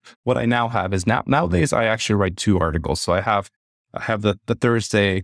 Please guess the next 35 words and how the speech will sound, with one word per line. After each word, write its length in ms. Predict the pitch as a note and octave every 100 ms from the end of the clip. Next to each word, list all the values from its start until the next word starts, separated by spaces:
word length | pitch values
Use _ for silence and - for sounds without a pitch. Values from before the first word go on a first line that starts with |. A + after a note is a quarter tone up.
| -
that 140 | G2 F#2+
is 200 | F#2+ -
the, 260 | F2+ F2 -
the 120 | G#2
scoop, 300 | - D3+ E3 _ _ -
which 200 | C#3+ -
actually 280 | - - D#3+
is 80 | B2
a 80 |
lot, 320 | C3+ B2 B2 -
lot 240 | C#3+ C#3+
easier 280 | A#2 G2+ F#2+
for 140 | F2 F2+
me 100 | E2
to 140 | E2+
write, 180 | D2 E2
interesting 420 | E2+ D#2+ D#2 -
enough. 180 | - F2+
And, 100 | G#2 -
and 120 | A#2+
my 140 | C#3
cadence 420 | - B2+ G#2+ G#2
is 160 | A2 G2+
that 100 | G2+
on 240 | G2 -
Monday, 500 | G#2+ B2 D3 E2+ D#2 - _ _ _ -
I, 440 | A2 G#2 G2+ G2+ G2+ -
I, 160 | A#2 G#2
I 100 | G#2
finish 400 | G2 B2+ A2+ -
up 160 | F2+ - _ -
the, 520 | G#2+ G#2+ G2 F#2+ F#2+ - _ _ _
the 80 | G#2
last 460 | G#2+ A2 A#2 - -
of, 380 | G2+ F#2+ -